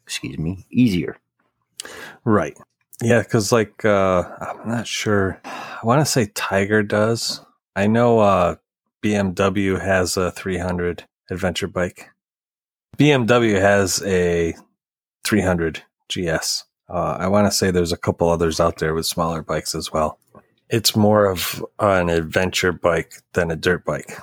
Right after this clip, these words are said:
Speaker 2: Matter of fact, B-, I don't think B M W makes a dirt bike per se anymore.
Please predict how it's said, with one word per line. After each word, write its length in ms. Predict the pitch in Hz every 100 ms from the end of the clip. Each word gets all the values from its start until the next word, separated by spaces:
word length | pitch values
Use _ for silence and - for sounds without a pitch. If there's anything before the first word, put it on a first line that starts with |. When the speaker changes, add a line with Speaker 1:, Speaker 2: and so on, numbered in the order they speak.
| - _ -
Speaker 2:
Matter 100 | 101
of 80 | -
fact, 240 | 98 90
B-, 120 | 107
I 40 | 92
don't 160 | 104
think 140 | 92 80
B 120 | 92
M 140 | 87 80
W 280 | 85 82
makes 320 | 80 85 - -
a 100 | - _ -
dirt 280 | 165 - -
bike 300 | - - - - -
per 120 | 87
se 260 | - 82 76
anymore. 520 | 76 69 69 -